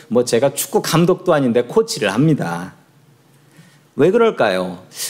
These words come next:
제가 생각해보면 제가 아들 생각해서 그랬나? 아니면, 어, "오늘은 자랑질을 못했으니, 아, 좀 골 좀 넣어서 자랑 좀 했으면 좋겠다."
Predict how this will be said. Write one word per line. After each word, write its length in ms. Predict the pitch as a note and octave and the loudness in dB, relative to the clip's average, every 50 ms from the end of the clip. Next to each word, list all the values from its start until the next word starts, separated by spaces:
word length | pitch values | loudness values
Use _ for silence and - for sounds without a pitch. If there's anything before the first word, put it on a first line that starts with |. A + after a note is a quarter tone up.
| - - | -10 -6
제가 260 | - - D#3 D#3+ G#3 | -2 0 0 2 2
생각해보면 720 | G3+ A#3 A#3 A3+ A#3+ A3+ A3+ - G#3 G3 F3 E3+ F3 F#3+ F3+ | 2 2 2 2 2 2 2 2 2 2 4 2 2 0 0
제가 360 | - D3 D#3 F3+ B2 - - | 0 0 2 2 2 0 0
아들 220 | A#2 D3 F3+ F3+ | 0 2 2 2
생각해서 580 | F3+ F3+ E3+ D#3+ D3 C#3+ C#3 - C3+ B2+ B2+ A#2+ | 2 2 2 2 2 0 0 -2 -2 -2 -2 0
그랬나? 840 | B2 B2 A#2+ A#2 A2+ G#2 G#2 F#2+ F2 E2+ E2 D#2 D2+ D2 D2 D2 - _ _ | 0 0 2 2 2 2 0 0 0 -2 -4 -6 -8 -12 -16 -20 -20 _ _
아니면, 640 | - A2 B2 D3 D#3 D#3+ D#3+ D#3 D#3 C3+ A2+ G2+ - - - - - - - _ - | -2 2 2 4 4 4 4 4 2 2 0 -2 -6 -12 -20 -20 -20 -20 -20 _ -10
어, 100 | - G2 F#2+ F#2+ | -8 -6 -4 -2
"오늘은 460 | F#2 A2+ B2+ C#3 D#3 D#3 D3+ D3 C#3 | 0 2 2 4 4 4 2 2 0
자랑질을 600 | - - G2 G#2 B2+ D3+ E3+ F3 D#3 E3+ E3 E3 | -2 -2 -2 0 2 2 2 2 2 2 2 2
못했으니, 760 | D3+ C#3+ C3+ C#3 - D#3 D3 - D#3 C#3+ C#3 C#3 C3 B2+ - - - - - - | 2 2 0 0 -2 -2 -2 0 0 2 2 2 0 -2 -4 -12 -20 -20 -20 -16
아, 220 | - - - - | -12 -12 -10 -8
좀 180 | - - D#3 D3 | -4 -2 -2 0
골 220 | D3 F3+ F#3 F3+ | 2 2 2 4
좀 180 | - E3 D#3+ D3+ | 4 2 2 2
넣어서 260 | C#3+ C3 B2 D3 C#3 | 2 2 2 0 -2
자랑 340 | C3+ - - - D3 D3 D3 | -4 -6 -6 -2 -2 0 2
좀 140 | D#3+ D3+ C#3 | 2 2 2
했으면 340 | A#2+ - - C3+ B2+ B2+ A#2 | 0 0 0 2 2 2 2
좋겠다." 520 | A#2+ A2 - - B2 B2 - A#2 G#2 | 0 -2 -2 -4 -4 -2 -2 -2 -2